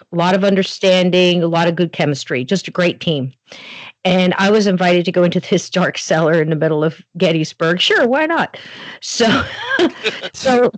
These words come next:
like all, all us nuts, I go. And I got a chance for the first time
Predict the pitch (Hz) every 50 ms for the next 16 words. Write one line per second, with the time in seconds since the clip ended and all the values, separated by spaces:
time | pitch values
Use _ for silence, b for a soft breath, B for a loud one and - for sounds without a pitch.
0 | - - 247 247 254 269 262 254 262 240 - 220 240 262 269 254 240 226 - -
1 | 202 202 247 - - - - 285 330 330 427 415 - 165 B B B B B B
2 | B B B _ - 220 240 240 233 240 240 226 240 226 - - _ _ _ _
3 | _ _ _ _ _ - 208 220 233 208 - 247 247 285 311 349 302 - - -
4 | - 277 247 220 196 - - - - 202 165 185 - - - 214 214 233 214 -
5 | - - - - 233 220 208 196 175 165 165 165 160 160 165 165